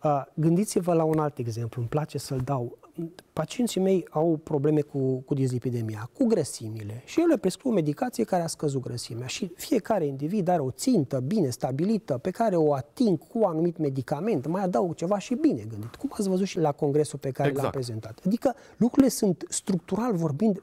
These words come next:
Speaker 1: bine scrise. În două mii douăzeci nu mai avem probleme de prescripții. Știm ce să facem. Nu toți, dar știm. Mulți. Omul ăsta merge cu rețeta compensată, cum este ea, la farmacie. Și a dat-o la farmacie.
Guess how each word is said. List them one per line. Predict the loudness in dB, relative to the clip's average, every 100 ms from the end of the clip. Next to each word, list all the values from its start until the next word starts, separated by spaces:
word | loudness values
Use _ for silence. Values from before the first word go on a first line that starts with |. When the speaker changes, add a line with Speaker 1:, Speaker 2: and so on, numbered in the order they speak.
| 0
Speaker 1:
bine | 4 4 4
scrise. | 0 -2 -2 -4 -14 -4
În | 0
două | 2 4
mii | 4
douăzeci | 4 2 2 0
nu | 0
mai | 0
avem | 2 0
probleme | 0 0 2
de | 0
prescripții. | 0 -4 -2 -4 -4 -10
Știm | -8 0 2
ce | 2 0
să | 0 -2
facem. | 0 -2 -2 -4 -6 -10 _ _ _ _ _ _ _ 0
Nu | 0
toți, | 2 -2 -4 -18
dar | -16 -16 _ -16
știm. | -2 -2 -2 _ _ _ _ _ _ _ _ _
Mulți. | 0 0 -2 -14 -20 _ _ -20 -20 -20 -20 -20 -8
Omul | -2 2 2
ăsta | 2 -4 -12 -14 -16 _
merge | -2 0 0
cu | -2 -2 -4 -4 _
rețeta | -6 -4 -4 -4 -6 -8
compensată, | -6 -4 -2 -2 -4 -6 -8
cum | -2 -2
este | -2 -6
ea, | -8 -8 -10 _
la | -10
farmacie. | -8 -10 -12 -14 -16 -16 -20 _
Și | -10
a | -8
dat-o | -8 -10 -10
la |
farmacie. | -10 -10 -14 -14 -20 -20